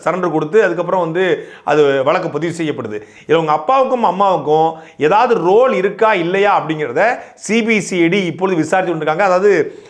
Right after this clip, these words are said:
சுதி-, சுர்ஜித்துடைய அலைபேசியிலேருந்து உங்க அப்பாவுக்கு கால் போயிருக்கா, தனிப்பட்ட உரையாடல் இருக்கா, அஹ், சுபாஷினுடைய அலைபேசியிலேருந்து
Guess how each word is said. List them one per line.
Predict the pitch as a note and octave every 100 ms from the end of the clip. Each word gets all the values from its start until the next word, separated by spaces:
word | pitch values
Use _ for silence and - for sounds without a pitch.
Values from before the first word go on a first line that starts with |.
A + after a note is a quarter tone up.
| - -
சுதி-, | G3+ A3 A3
சுர்ஜித்துடைய | F3 G3 F#3+ F3+ D#3+ C3+ A2 - - -
அலைபேசியிலேருந்து | C3 E3+ G3+ F#3 F3 F3
உங்க | G#3
அப்பாவுக்கு | D#3 D3+ F#3 E3
கால் | D3 D3+
போயிருக்கா, | C#3+ C3 E3+
தனிப்பட்ட | E3 F#3 F#3 E3
உரையாடல் | C#3+ F3 F3 D3
இருக்கா, | A#2 C3+ E3 - - - _ -
அஹ், | C3+ C3+ C3 B2 A#2 A2+ E3+
சுபாஷினுடைய | F#3 B3 A3 G#3+ G3
அலைபேசியிலேருந்து | F3+ F#3 F#3+ F#3 F3 E3 E3+ F3 D3+ -